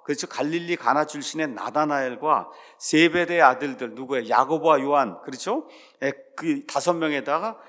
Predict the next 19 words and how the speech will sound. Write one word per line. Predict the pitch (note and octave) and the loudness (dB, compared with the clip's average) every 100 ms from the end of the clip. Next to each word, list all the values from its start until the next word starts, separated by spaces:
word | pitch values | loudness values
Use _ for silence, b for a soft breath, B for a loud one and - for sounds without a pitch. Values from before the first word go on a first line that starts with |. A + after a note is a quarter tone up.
| B - | B -6
다른 | C#3 E3+ G3+ | 0 2 0
제자 | F#3 D3+ E3 | -2 -2 -2
두 | E3+ C#3+ | -2 -4
사람이 | C3+ D3 D#3 C#3+ | 0 0 0 -6
함께 | D#3+ D#3 | -10 -8
했으니까 | B2 - D3+ - B2 C3 C3+ - B B - | -8 -8 -10 -6 0 2 0 -4 B B -2
베드로 | D3 D#3+ F#3 G3 | 0 2 2 6
말고도 | D#3+ C#3 C#3 B2 D3+ F3 - B B C3 | 6 6 -2 -6 -4 -4 -6 B B 4
여섯 | C3+ D3 F#3 | 4 4 0
명이 | F3+ F3 E3 | -2 -4 -4
함께 | D#3+ E3+ - D3+ | -8 -10 -8 -8
고기를 | - D3+ D#3 D#3+ D#3+ | -6 -8 -6 -6 -2
잡으러 | C3+ A#2 | -4 -4
이제 | C3 A2+ | -10 -10
가게 | - A#2 A2+ | -14 -14 -14
된 | G#2+ A2 | -14 -14
겁니다. | A#2 A2 G#2 G#2 G#2+ G#2 G#2 _ _ _ _ _ - | -14 -14 -16 -18 -20 -20 -20 _ _ _ _ _ -10
자, | C3+ | -8
그러면 | C3 D3+ F3+ D#3+ | -6 -6 -4 -4